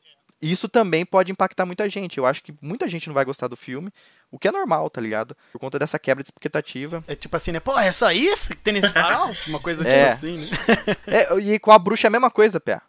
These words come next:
Speaker 1: Quando eu assisti a Bruxa, é, eu acho que o mesmo sentimento que o, que o Rodrigo tá tendo, eu tive com a Bruxa. Tipo,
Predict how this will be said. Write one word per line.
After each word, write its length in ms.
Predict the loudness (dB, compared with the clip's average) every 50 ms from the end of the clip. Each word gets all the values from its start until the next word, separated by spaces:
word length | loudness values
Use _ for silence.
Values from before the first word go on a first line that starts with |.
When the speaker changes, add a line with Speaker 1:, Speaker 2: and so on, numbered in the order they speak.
| _ _ _ _
Speaker 1:
Quando 220 | -4 -2 0 2
eu 20 | 2
assisti 280 | 2 0 -2 0 2 2
a 40 | 2
Bruxa, 300 | 2 0 -2 -2 -4 -6 -8 -18 _ -6
é, 160 | -2 -2 -2 -2 -4 -10 -6 0
eu 60 | 2 2
acho 100 | 2 2
que 60 | 0
o 40 | 0
mesmo 240 | 0 0 0 0
sentimento 600 | -4 -6 -6 -6 -6 -6 -4 -2 -2 -2 -2 -4
que 80 | -6 -6
o, 180 | -4 -4 -4 -6
que 100 | -6 -4
o 40 |
Rodrigo 240 | -4 -4 -4 -4 -2
tá 120 | -2 -2 -2
tendo, 300 | _ -2 -4 -4 -4 -6
eu 60 | -8
tive 180 | -10 -12 -12
com 140 | -8 -6 -4 -4
a 40 |
Bruxa. 300 | -4 -4 -6 -8 -8 -10 -18 _ _ _ -20 _ _ _
Tipo, 380 | -20 -14 -10 -6 -6 -6 -6